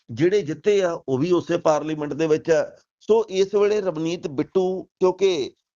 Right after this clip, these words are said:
ਸਿਰ ਦੇ ਉੱਤੇ ਦਸਤਾਰ ਸਜਾਉਂਦਾ, ਤੇ ਮੈਨੂੰ ਲੱਗਦਾ ਵੀ ਬੀਜੇਪੀ ਨੂੰ ਸਭ ਤੋਂ ਵੱਡੀ ਆਸ ਇਸੇ ਗੱਲ ਦੀ ਆ ਵੀ ਭਾਈ ਅਸੀਂ ਵੀਹ ਸੌ ਤੇ ਸਤਾਈ ਦੀਆਂ ਚੋਣਾਂ ਦੇ ਵਿੱਚ ਇਹਨਾਂ ਨੂੰ ਮੂਹਰੇ ਕਰਕੇ ਤੇ ਪੰਜਾਬ ਦੇ ਵਿੱਚ ਜਿੱਤ ਹਾਸਲ ਕਰ ਸਕਦੇ ਆ। ਪਰ ਮੈਨੂੰ ਨਿੱਜੀ ਤੌਰ ਤੇ ਲੱਗਦਾ ਵੀ ਰਵਨੀਤ ਬਿੱਟੂ ਆ ਜਿਹੜਾ,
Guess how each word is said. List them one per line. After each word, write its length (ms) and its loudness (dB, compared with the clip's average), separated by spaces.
ਸਿਰ 300 -2
ਦੇ 120 -2
ਉੱਤੇ 200 2
ਦਸਤਾਰ 440 0
ਸਜਾਉਂਦਾ, 560 0
ਤੇ 100 2
ਮੈਨੂੰ 220 0
ਲੱਗਦਾ 240 2
ਵੀ 100 0
ਬੀਜੇਪੀ 520 -2
ਨੂੰ 140 -2
ਸਭ 200 -2
ਤੋਂ 160 -2
ਵੱਡੀ 360 -4
ਆਸ 240 2
ਇਸੇ 360 -6
ਗੱਲ 200 0
ਦੀ 200 -2
ਆ 240 -2
ਵੀ 80 4
ਭਾਈ 460 -2
ਅਸੀਂ 220 -8
ਵੀਹ 400 -10
ਸੌ 200 2
ਤੇ 160 -4
ਸਤਾਈ 460 -2
ਦੀਆਂ 240 -4
ਚੋਣਾਂ 320 0
ਦੇ 120 2
ਵਿੱਚ 220 -2
ਇਹਨਾਂ 280 -2
ਨੂੰ 120 -2
ਮੂਹਰੇ 320 -2
ਕਰਕੇ 380 -2
ਤੇ 160 -4
ਪੰਜਾਬ 480 0
ਦੇ 80 4
ਵਿੱਚ 180 -4
ਜਿੱਤ 200 -2
ਹਾਸਲ 300 0
ਕਰ 200 -4
ਸਕਦੇ 360 -8
ਆ। 80 -14
ਪਰ 160 0
ਮੈਨੂੰ 240 -4
ਨਿੱਜੀ 240 -4
ਤੌਰ 220 0
ਤੇ 160 -2
ਲੱਗਦਾ 280 0
ਵੀ 100 2
ਰਵਨੀਤ 340 -4
ਬਿੱਟੂ 340 -2
ਆ 40 4
ਜਿਹੜਾ, 340 0